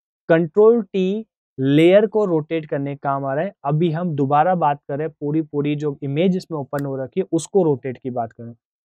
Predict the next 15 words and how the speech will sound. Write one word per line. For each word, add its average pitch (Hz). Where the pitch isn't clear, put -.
तो 170
वो 180
आप 170
अपने 151
according 147
अगर 139
रोटेट 135
करना 135
चाहें 165
तो -
यहाँ 135
से 220
कर 165
सकते 139
हैं। 135